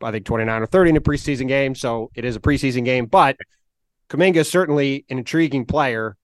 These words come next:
and he's shown flashes at different times of things. And if he is able to take, obviously, some step forward, probably not gonna be averaging twenty-four, eight and four, but if he becomes a consistent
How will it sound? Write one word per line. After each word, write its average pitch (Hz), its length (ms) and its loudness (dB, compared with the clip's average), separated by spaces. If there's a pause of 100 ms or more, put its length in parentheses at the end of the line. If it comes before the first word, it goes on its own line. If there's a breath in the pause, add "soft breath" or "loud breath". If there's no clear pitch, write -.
(200)
and 120 520 -4 (440)
he's 120 200 -8
shown 143 280 2
flashes 135 500 -2
at 123 80 -10
different 120 300 -8
times 131 300 0
of 104 100 -12
things. 107 400 -2
And 110 120 -2
if 104 120 -6
he 135 300 0
is 113 160 0
able 123 260 2
to 117 100 -8
take, 117 440 -4 (420)
obviously, 110 520 -4
some 147 340 4
step 156 260 2
forward, 170 500 6 (140)
probably 110 240 0
not 110 220 -2
gonna 120 140 -2
be 113 120 0
averaging 113 320 -2
twenty-four, 120 460 -2
eight 117 100 -4
and 117 100 -8
four, 147 360 0 (420 soft breath)
but 127 60 -2
if 113 100 -4
he 147 80 0
becomes 151 420 2
a 123 180 0
consistent 143 760 -4